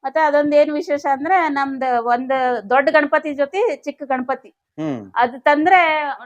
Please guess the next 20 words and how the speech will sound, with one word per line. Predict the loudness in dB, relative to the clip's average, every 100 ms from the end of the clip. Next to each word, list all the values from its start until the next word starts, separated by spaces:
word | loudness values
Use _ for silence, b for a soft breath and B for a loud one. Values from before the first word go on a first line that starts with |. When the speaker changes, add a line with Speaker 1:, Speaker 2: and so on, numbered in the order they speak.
| -20
Speaker 1:
ಹ್ಮ್, | -18 -12 -8
ಯಾರಾದ್ರೂ | 0 4 6 4 0
ಉಡಿ | -2 -2
ತುಂಬಿಸ್ಕೊಂಡು | -4 -2 -4 -2
ಹೋದ್ರೆ | -2 0
ಮಕ್ಳು | 0 0 0
ಆಗ್ತಾವ | 0 0 -2
ಅನ್ನೋದು | 0 -2 -4
ಒಂದ್ | -2
ಕಲ್ಪನೆ. | -2 -2 -2 -10 -8
ಬಂದ್ | -2 0 4
Speaker 2:
ಬಾ-, | 4
Speaker 1:
ಆ |
ತರ | 2 0 0
Speaker 2:
ಹ್ಮ್. | -2
Speaker 1:
ಮಾಡ್ಕೊಂಡಿದ್ದಾರೆ. | -4 -6 -10 -6 -4 -2
ಆಗೈತಿ. | 0 0 0
Speaker 2:
ನಂಬಿಕೆ. | -2 -4
Speaker 1:
ಹಾ, | -8 -4 -4 -2 -4
ಆಗಿದೆ. | -4 -6 -10